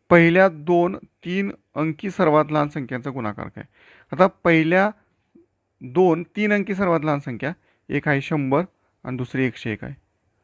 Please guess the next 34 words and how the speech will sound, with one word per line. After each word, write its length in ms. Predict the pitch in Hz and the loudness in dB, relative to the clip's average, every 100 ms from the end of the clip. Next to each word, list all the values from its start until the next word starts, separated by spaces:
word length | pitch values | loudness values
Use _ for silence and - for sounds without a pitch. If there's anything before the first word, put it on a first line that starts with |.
| _ _ _ _ - | _ _ _ _ -8
एक 160 | 127 127 | -8 -2
शंभर 280 | 165 156 147 | 0 2 2
रोजी 160 | 147 | 2
दोन 160 | 147 151 | 0 -2
शून्य 200 | 160 143 | -2 -4
आपण 180 | 143 156 | -2 -2
बाजूला 220 | 147 127 | 0 -2
केला, 160 | 123 | -4
यांचा 140 | 135 135 | -6 -4
गुणाकार 320 | 143 139 139 | -2 -2 -4
विचारला 360 | 127 123 104 104 | -6 -6 -6 -8
आहे. 280 | - _ _ _ 131 | -10 _ _ _ -6
आणि 120 | 131 | -4
एकशे 260 | 131 - | -4 -2
एक 60 | 135 | -2
आपण 180 | 135 135 | -2 -2
या 100 | 131 | -4
ठिकाणी 260 | 135 131 | -4 -2
लिहून 180 | 143 135 | 0 -2
काढायचं. 360 | 131 117 107 117 | -4 -6 -6 -8
एकशे 240 | 113 127 | -8 -8
एक 60 | 120 | -8
हे 100 | 123 - _ _ - | -10 -16 _ _ -14
एकशे 300 | 123 - 110 | -14 -6 -8
एक, 80 | 110 _ _ _ _ - | -8 _ _ _ _ -10
एकक, 180 | 127 | -6
दशक, 320 | 123 120 120 120 | -4 -6 -6 -8
शतक, 380 | 135 - 120 131 | -8 -10 -12 -10
हजार, 220 | 107 117 | -8 -8
दश 280 | 120 117 117 | -8 -12 -10
हजार, 160 | 101 - _ _ _ - | -12 -12 _ _ _ -6
दहा 240 | 131 127 | -4 -2
हजार, 300 | 135 135 151 - _ _ _ | 0 0 0 -2 _ _ _
शंभर. 420 | - 160 143 113 | -2 0 2 0